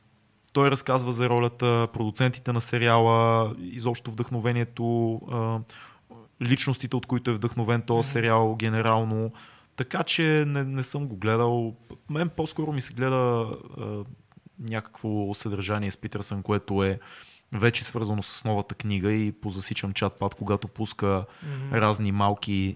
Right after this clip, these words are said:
Speaker 1: намеци за това какви са правилата, за какво говори.
Speaker 2: А той
Speaker 1: Под-,
Speaker 2: си е казал
Speaker 1: подкаста,
Speaker 2: вече
Speaker 1: да,
Speaker 2: правилата,
Speaker 1: той
Speaker 2: да.
Speaker 1: ги ка-, но малко по-, по-разширени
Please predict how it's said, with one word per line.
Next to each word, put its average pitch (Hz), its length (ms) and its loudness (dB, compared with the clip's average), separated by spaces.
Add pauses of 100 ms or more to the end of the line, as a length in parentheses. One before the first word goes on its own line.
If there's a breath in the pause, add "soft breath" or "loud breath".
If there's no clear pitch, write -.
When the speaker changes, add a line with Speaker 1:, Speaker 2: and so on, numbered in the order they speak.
Speaker 1:
намеци 104 480 0
за 95 140 -6
това 101 260 2
какви - 340 -10
са - 140 -6
правилата, 98 560 0
за 90 120 -6
какво - 320 -4
говори. 104 540 -2
Speaker 2:
А - 120 -18
той 120 100 -6
Speaker 1:
Под-, 139 100 10
Speaker 2:
си 185 100 0
е 196 40 4
казал 143 100 8
Speaker 1:
подкаста, 240 380 6
Speaker 2:
вече 131 160 4
Speaker 1:
да, 131 220 -10
Speaker 2:
правилата, 135 280 6
Speaker 1:
той 135 140 2
Speaker 2:
да. 156 100 -6
Speaker 1:
ги - 60 -14
ка-, 143 160 -4
но 180 120 0
малко 190 320 0
по-, 175 200 4 (120)
по-разширени 123 720 2